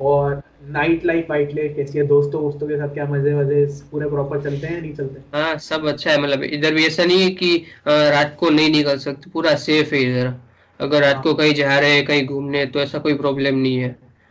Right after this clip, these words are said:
Speaker 2: उधर
Speaker 1: ठीक है।
Speaker 2: फ्रेंड्स बन गए एक बार तो फिर नाइट लाइफ तो बहुत बढ़िया रहने वाली है इधर। कहीं पर भी न-, रात को निकल गए और नाइट आउट किया तो
Speaker 1: समझ
Speaker 2: बहुत
Speaker 1: गया।
Speaker 2: अच्छा है वो तो इधर,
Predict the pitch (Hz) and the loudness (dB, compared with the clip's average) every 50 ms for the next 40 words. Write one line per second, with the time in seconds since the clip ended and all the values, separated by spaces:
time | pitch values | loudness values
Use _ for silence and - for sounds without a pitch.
0 | _ _ - 147 147 160 160 151 147 139 156 151 160 160 156 151 151 147 151 160 | _ _ 0 2 4 4 2 2 2 2 4 4 4 4 2 0 2 2 2 4
1 | 156 175 165 165 165 156 160 160 160 156 156 160 156 151 151 - 156 147 143 147 | 4 4 4 2 2 0 0 0 0 0 0 -2 -4 -4 -2 -2 0 2 2 2
2 | 143 147 147 147 147 - - 160 151 156 156 156 147 143 139 139 147 147 139 135 | 2 2 0 0 0 -2 -4 -2 0 0 -2 -2 0 0 0 2 4 2 2 2
3 | 135 131 127 127 127 127 127 127 127 123 131 131 131 127 123 - _ _ _ _ | 2 0 0 0 -2 -2 -2 -2 -2 -2 -4 -6 -6 -10 -14 -16 _ _ _ _
4 | _ _ _ _ - 143 151 151 147 151 160 156 151 160 156 147 147 147 151 147 | _ _ _ _ 0 2 4 4 2 2 0 0 2 4 4 4 4 4 4 2
5 | 151 151 - 160 147 147 147 147 165 160 156 151 151 156 156 151 151 147 147 143 | 2 2 0 0 2 2 0 0 0 0 0 2 2 2 2 4 4 4 4 2
6 | 139 139 135 139 135 156 147 147 147 - - - 143 143 147 147 147 147 143 - | 2 2 0 2 2 2 0 0 0 -4 -6 -4 0 2 2 4 2 2 0 -4
7 | - - - _ _ _ _ _ _ _ _ _ _ 151 147 143 147 147 139 135 | -10 -16 -20 _ _ _ _ _ _ _ _ _ _ -6 -4 -2 0 2 2 2
8 | 131 131 - - - 143 135 131 131 127 131 127 131 139 135 123 135 | 0 -2 -6 -6 -4 -4 -4 -4 -6 -10 -12 -12 -10 -10 -8 -6 -6